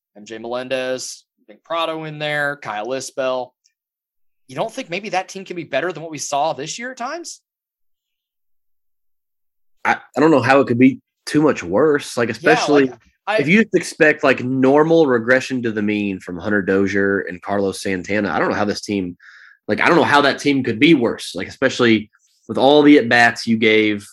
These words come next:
Speaker 2: to, you know, a bad Hunter Dozier this year, to a bad Ryan O'Hearn, to a bad Carlos Santana for much of the year. Um, like, I don't know how this team could be that much worse. Like, I don't know where, like, uh, who was it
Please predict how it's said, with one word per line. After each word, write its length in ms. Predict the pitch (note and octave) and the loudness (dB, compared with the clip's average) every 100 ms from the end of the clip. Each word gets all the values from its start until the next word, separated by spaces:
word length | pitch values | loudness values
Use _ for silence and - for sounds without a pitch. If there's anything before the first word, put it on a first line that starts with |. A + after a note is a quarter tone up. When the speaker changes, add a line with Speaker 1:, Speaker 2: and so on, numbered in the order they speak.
| _ _ | _ _
Speaker 2:
to, 600 | - G#2 G2 F#2 F2+ - _ _ _ _ | -6 -4 -2 -4 -6 -8 _ _ _ _
you 140 | G#2 | -6
know, 120 | F#2+ | -4
a 100 | E2+ | -4
bad 460 | F#2 G2 B2 B2 A2 | -6 0 4 4 4
Hunter 240 | B2 G#2+ | 4 4
Dozier 300 | G2 G2 F2+ | 6 4 2
this 240 | F2 E2 F2 | -4 -6 -6
year, 260 | D#2+ D#2 - - _ | -4 -6 -10 -20 _
to 100 | B2+ | 0
a 60 | F#2+ | 0
bad 480 | E2 - B2+ A#2+ G#2 | 0 2 4 4 4
Ryan 320 | G#2 G2+ G2 | 4 4 4
O'Hearn, 420 | F2+ E2+ F2 E2+ E2+ | 2 0 -2 -2 -2
to 120 | G#2 | -2
a 60 | |
bad 480 | E2+ F2 A2+ A#2+ G#2 | -2 0 2 4 2
Carlos 420 | A2+ G#2+ G2+ F#2+ | 0 2 2 0
Santana 400 | - F2+ F#2 F#2 | -6 -6 -4 -4
for 120 | F2 F2 | -4 -6
much 220 | F2 E2+ | -6 -6
of 60 | |
the 80 | E2 | -2
year. 280 | E2 E2 D#2 _ - _ _ - | 0 0 -4 _ -20 _ _ -8
Um, 480 | F2+ F2 D#2+ D#2+ D#2 _ _ - | -4 -2 -2 -6 -10 _ _ -4
like, 120 | E3+ | 0
I 40 | |
don't 120 | E3 C3+ | 4 4
know 60 | |
how 140 | G#2 A2+ | 4 4
this 200 | G#2 - | 2 2
team 200 | G#2+ G2+ | 0 0
could 180 | F#2+ | -2
be 260 | E2 A2+ G#2+ | 4 4 4
that 240 | F2+ - | 0 -2
much 180 | C#2+ - | -8 -10
worse. 260 | D2+ D2 - | -8 -8 -2
Like, 80 | F2+ | 2
I 60 | |
don't 140 | B2 A2 | 4 6
know 100 | G#2 | 6
where, 320 | G#2+ G2+ - _ _ _ _ | 6 4 0 _ _ _ _
like, 220 | A2+ A2 | -2 0
uh, 140 | - - | -2 2
who 140 | F#3+ | 6
was 240 | F3 C#3 B2+ | 6 6 4
it 160 | - | 0